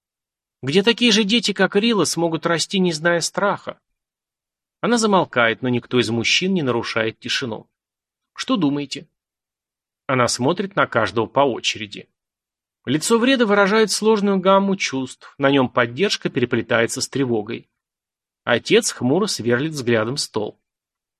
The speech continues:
Джем просто бесится. Несколько ударов и окрик с небес не слишком-то снижают градус напряжения. Вред наклоняется вперёд и мягко говорит: «Думаю, твоя задумка — это очень смелый ход».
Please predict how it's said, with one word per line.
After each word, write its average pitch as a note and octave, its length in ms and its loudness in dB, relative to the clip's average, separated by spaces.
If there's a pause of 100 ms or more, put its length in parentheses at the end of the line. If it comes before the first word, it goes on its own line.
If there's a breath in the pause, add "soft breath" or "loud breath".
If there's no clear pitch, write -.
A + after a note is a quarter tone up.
Джем A#3 320 2
просто F#3 320 0
бесится. - 680 -6 (840)
Несколько B2 560 -2
ударов B2 460 4
и - 20 6
окрик A#2+ 400 2
с - 120 -4
небес G3 360 0
не A#3 80 -2
слишком-то G3 480 -2
снижают C3 480 2
градус A#2 400 0
напряжения. A#2 680 -6 (1200)
Вред F#3 300 2
наклоняется G#3+ 580 0
вперёд A3+ 400 -4
и C#3+ 80 2
мягко B2 300 -2
говорит: A2+ 480 -4 (880)
«Думаю, B2+ 640 -2
твоя B2+ 320 2
задумка — C3+ 520 0
это C3+ 180 -2
очень D3 280 -4
смелый D3 400 -2
ход». C#3+ 420 -8